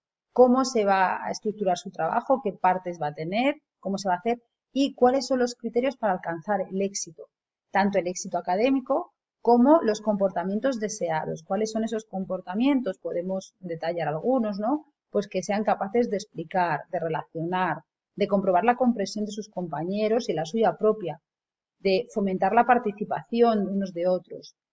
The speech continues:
la capacidad de escucha, eh, fomentar el no cambiar de parecer a menos que sean convencidos por lógica, es decir, estimular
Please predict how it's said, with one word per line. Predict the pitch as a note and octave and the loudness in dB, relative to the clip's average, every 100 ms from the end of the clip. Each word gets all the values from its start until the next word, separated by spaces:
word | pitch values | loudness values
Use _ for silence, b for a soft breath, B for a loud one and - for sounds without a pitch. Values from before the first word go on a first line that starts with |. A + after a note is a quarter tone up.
| _ - | _ -4
la | F#3+ | 0
capacidad | F#3 F3+ F#3+ F#3+ | 2 2 2 2
de | A#3 | 2
escucha, | A#3 - A#3+ A#3+ - D#3 D#3 _ _ _ _ _ G3+ | -2 -4 -2 -2 -6 -8 -10 _ _ _ _ _ 0
eh, | G3+ | 0
fomentar | G3+ G3+ F#3+ G3 B3 C4+ | 2 2 2 6 6 4
el | G3+ G3 G3+ | 0 2 2
no | G#3+ | 4
cambiar | B3 A#3 A3+ A#3 A#3+ | 4 4 8 8 8
de | A#3+ | 4
parecer | A#3 G#3+ G#3+ C4+ | 4 2 2 2
a | A3+ | 4
menos | G3+ A#3+ | 2 0
que | G#3+ | -4
sean | G#3 A#3 | 0 0
convencidos | B3+ B3 G#3 G3 - C4+ A#3+ A3 | 2 2 2 -2 -4 0 0 0
por | F#3+ E3+ | -4 -2
lógica, | F3+ F3 F3 - D#3 F3+ | -2 -2 -8 -6 -4 -4
es | |
decir, | F#3+ F#3+ F3+ | -6 -8 -8
estimular | E3+ D#3+ F#3+ F3 F3 A3+ | -8 -10 -10 -2 0 0